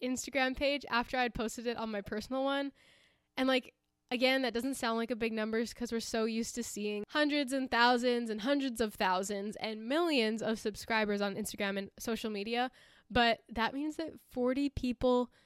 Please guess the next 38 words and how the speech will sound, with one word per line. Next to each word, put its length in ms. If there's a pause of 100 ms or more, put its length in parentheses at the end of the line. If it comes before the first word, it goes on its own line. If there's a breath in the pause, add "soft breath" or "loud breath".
(140 soft breath)
who 180
know 260
me 160
somewhat 400
personally 720 (180)
are 260
either 600 (120)
interested 360
in 60
the 80
podcast 460
or 40
just, 140
like, 220 (580)
along 340
for 120
the 120
ride 340
for 140
whatever 460
I 120
do. 360
And 180
that, 260 (400 loud breath)
it 160
means 300
so 240
much. 340
And 260 (380)
I 120
don't 140
know, 340
it's, 340
it's 160
so 160
much 240
fun. 300
And 160